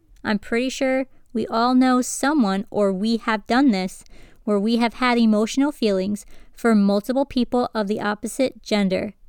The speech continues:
and we become confused. Our hearts quickly attach to others, and we are left vulnerable to impure motives.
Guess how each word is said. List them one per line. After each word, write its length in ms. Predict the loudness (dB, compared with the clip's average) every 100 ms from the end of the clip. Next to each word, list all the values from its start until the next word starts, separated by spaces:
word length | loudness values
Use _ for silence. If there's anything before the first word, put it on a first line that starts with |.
| _ _ _ _
and 200 | 0 2
we 100 | 2
become 320 | 0 -2 -2 -2
confused. 720 | -4 0 0 0 -4 -16 -20 -20 -20 _ _ _ _
Our 280 | -4 0 0
hearts 460 | 0 -2 -2 -4 -16 -20 -14
quickly 320 | -4 0 0 -2
attach 520 | -6 -4 -2 0 -2
to 100 | -6
others, 460 | -4 -2 -2 -2 -10 -16 -20 _ -4
and 160 | 0 2
we 140 | 2
are 100 | 0
left 320 | 2 2 0
vulnerable 560 | 0 2 4 2 0 -4
to 180 | -4 -10 0
impure 560 | 2 2 2 0 2
motives. 640 | 2 2 0 -4 -12 -18